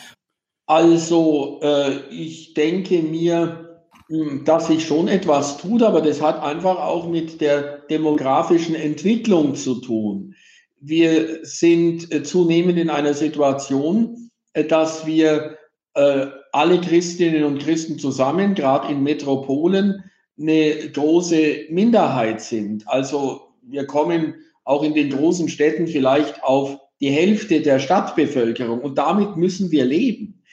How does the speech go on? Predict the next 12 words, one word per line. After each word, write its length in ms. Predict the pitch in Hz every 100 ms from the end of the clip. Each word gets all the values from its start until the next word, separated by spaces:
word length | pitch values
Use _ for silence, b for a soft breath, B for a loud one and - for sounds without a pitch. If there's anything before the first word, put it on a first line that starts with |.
| b b b _
Ich 240 | 196 240
spreche 360 | - 196 202 202
ja 80 | 185
immer 280 | 180 190 170
gerne 500 | 147 147 208 214 208
von 240 | - 156
einem 420 | 151 160 160 151
Wettbewerb 920 | 160 196 - 208 175 139 156 180 -
der 180 | - 165
Religionen. 1000 | 156 170 170 170 190 269 190 113 101 - _ _ _
Und 260 | - 165 165
ich 240 | 175 165